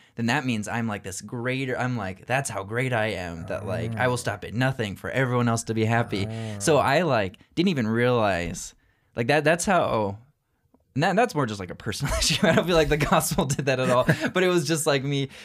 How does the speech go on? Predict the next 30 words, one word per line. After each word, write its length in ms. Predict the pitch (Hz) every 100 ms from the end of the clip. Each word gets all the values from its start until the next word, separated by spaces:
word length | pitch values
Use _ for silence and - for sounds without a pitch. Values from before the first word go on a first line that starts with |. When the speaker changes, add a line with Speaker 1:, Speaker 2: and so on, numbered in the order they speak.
| 185 170
Speaker 1:
like, 200 | 123 113
just, 300 | 120 113 113 - 107
just, 240 | 110 107
like, 160 | 92 95
this 400 | 95 92 - - _ _ _
super 380 | - - 208 127
prideful 400 | - 127 127 120
kid 320 | - 127 110
who, 320 | 104 107 101
who 100 | 107
thought, 360 | 107 113 107 73
like, 320 | 98 92 - _ _ _
not 120 | 202
even 220 | 208 160 -
kid, 180 | 156
like, 140 | 135 95
now, 320 | 117 131 -
you 140 | - 107
know, 100 | 92
as 100 | 104
an 100 | 98
adult 300 | 98 127 -
and 80 | 101
even, 180 | 104 98
like, 160 | 80 - _ _ _ -
coming 220 | - 117
back 160 | 107 -
from 100 | 98
my 80 |
mission, 480 | 92 120 - 98 98